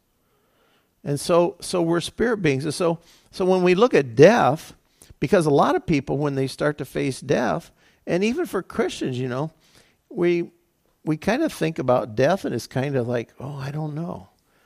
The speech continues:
I don't, I don't even want to think about it sometimes." And then you have to think about it. You have to deal with it.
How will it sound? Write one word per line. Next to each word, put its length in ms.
I 80
don't, 260
I 80
don't 80
even 160
want 180
to 60
think 220
about 280
it 80
sometimes." 640
And 80
then 120
you 80
have 280
to 80
think 260
about 280
it. 120
You 120
have 160
to 80
deal 280
with 220
it. 160